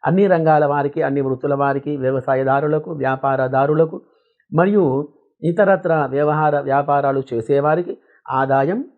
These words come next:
ఆర్థికంగా ఆదాయం అనేది ఎక్కువగా ఉంటుంది. ఆనందమైనటువంటి ఒక జీవనం అనేది మీరు గడపగలరు. మరియు భార్యాభర్తల మధ్య ప్రేమాభిమానాలు ఎక్కువగా పెరిగి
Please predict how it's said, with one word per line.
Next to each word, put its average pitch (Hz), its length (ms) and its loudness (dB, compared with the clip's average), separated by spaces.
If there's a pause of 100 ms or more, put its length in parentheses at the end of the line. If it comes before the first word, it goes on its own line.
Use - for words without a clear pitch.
(120)
ఆర్థికంగా 143 720 0
ఆదాయం 139 460 0
అనేది 156 380 -4 (160)
ఎక్కువగా 135 400 0
ఉంటుంది. 160 520 -2 (320)
ఆనందమైనటువంటి 165 920 0
ఒక 139 140 2
జీవనం 135 480 0
అనేది 135 260 0
మీరు 151 340 2 (560)
గడపగలరు. 123 560 2 (720)
మరియు 151 460 4 (340)
భార్యాభర్తల 170 720 4
మధ్య 143 440 2 (640)
ప్రేమాభిమానాలు 147 1000 2 (120)
ఎక్కువగా 131 380 0
పెరిగి 165 460 -2